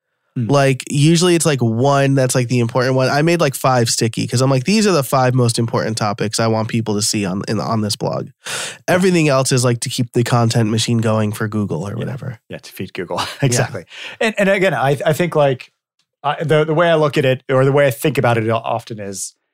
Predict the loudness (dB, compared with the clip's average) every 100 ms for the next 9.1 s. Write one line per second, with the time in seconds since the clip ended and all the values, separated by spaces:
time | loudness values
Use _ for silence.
0 | _ _ _ -4 -2 2 2 4 2 0
1 | 2 2 4 2 0 -2 -2 -2 -2 -2
2 | -2 -4 -6 -6 -2 -2 -2 -4 -8 -14
3 | -20 _ -10 -8 -8 -14 _ _ _ -6
4 | -2 -2 -2 -2 0 0 0 -2 0 0
5 | 0 0 0 0 -4 -2 -2 -2 -4 -12
6 | -4 0 2 0 -2 -2 -4 -4 -4 0
7 | 0 2 0 -2 -4 _ _ _ -8 -6
8 | -2 -2 -4 -6 -10 -8 -6 -6 -8 -10
9 | -14